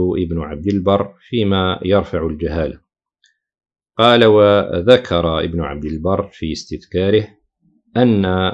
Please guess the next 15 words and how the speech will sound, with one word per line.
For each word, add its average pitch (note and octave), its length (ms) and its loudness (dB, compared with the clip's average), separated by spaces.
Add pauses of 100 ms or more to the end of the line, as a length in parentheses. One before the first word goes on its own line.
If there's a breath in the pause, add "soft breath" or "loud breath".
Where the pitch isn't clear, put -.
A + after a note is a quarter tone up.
من F#2 280 -2
روى E2+ 480 2
عنه D#2+ 520 -4
ثلاثة G2+ 960 0 (180)
فليس A2+ 520 -2
بمجهول". E2 800 -4 (1900)
قال: A#2+ 280 4
"وقيل G2+ 500 2
اثنان، F#2 640 -2 (2500)
وقد G2+ 300 2
سئل F#2+ 520 0
مالك E2+ 580 0
عن E2 240 -6
رجل G#2 640 0 (220)
فقال: G#2+ 320 -2